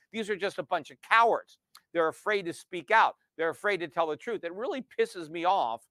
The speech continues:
that Disney does this. You know, I mean, it's not like I'm at the point where I boycotted the whole thing because, you know, I took the kids there and, you know,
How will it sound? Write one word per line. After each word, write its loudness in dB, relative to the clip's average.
that -2
Disney -6
does 2
this. -16
You -14
know, -4
I -2
mean, -6
it's -8
not 6
like 6
I'm 2
at -2
the -8
point -2
where -2
I 0
boycotted -2
the -6
whole -6
thing -4
because, -12
you -14
know, -6
I -4
took -4
the -10
kids -6
there 4
and, -6
you -12
know, -6